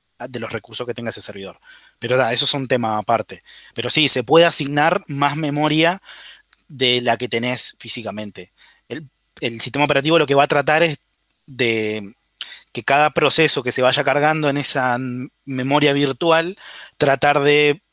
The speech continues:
persistirlo cuando se ejecute en la memoria principal, pero cuando esté esperando por algún, alguna interrupción de entrada, salida o lo que sea, ese, ese proceso en espera se baja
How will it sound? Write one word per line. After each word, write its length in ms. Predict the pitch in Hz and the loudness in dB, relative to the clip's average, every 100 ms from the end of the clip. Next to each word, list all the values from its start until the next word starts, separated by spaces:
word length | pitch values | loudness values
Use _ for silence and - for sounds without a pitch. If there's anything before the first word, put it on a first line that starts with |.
| _ | _
persistirlo 880 | 135 123 - - 170 165 170 180 - _ | -2 -2 -4 -4 0 2 4 2 0 _
cuando 240 | 127 131 | -4 -2
se 140 | 123 127 | -4 -4
ejecute 640 | - 123 151 147 117 98 - - - | -6 -6 -8 -8 -8 -10 -18 -20 -12
en 220 | 123 120 | -8 -4
la 80 | 123 | -2
memoria 320 | 127 143 147 | -2 0 0
principal, 600 | 147 151 151 170 175 196 - - - | 2 0 0 0 0 -2 -10 -16 -4
pero 180 | 139 | -2
cuando 240 | 135 131 135 | 2 0 0
esté 140 | - | -4
esperando 580 | 151 170 170 175 170 185 _ - | -2 2 2 2 0 -2 _ -10
por 140 | 127 | -2
algún, 880 | 123 131 135 131 123 117 110 113 131 139 | -2 -2 -6 -6 -8 -10 -12 -16 -20 -16
alguna 300 | 113 123 127 | -12 -8 -6
interrupción 480 | 123 117 110 143 135 | -6 -8 -8 -6 -4
de 80 | |
entrada, 240 | 113 120 113 | -4 -2 -2
salida 320 | 120 131 127 | -2 -2 -2
o 40 | |
lo 120 | 113 110 | -4 -4
que 100 | 131 | 0
sea, 340 | 165 165 185 - - - - | 4 2 2 -6 -20 -20 -6
ese, 920 | 139 160 - - 151 143 135 123 147 | -2 4 4 4 4 4 4 2 0
ese 160 | 139 147 | 0 0
proceso 580 | 139 127 151 160 170 - _ _ - | -2 -2 0 0 -2 -8 _ _ -10
en 120 | 123 | -6
espera 520 | - 160 160 170 202 _ - _ | -2 0 2 2 -2 _ -20 _
se 380 | - 135 131 131 | -6 0 2 4
baja 480 | 139 143 - 156 | 2 2 0 -2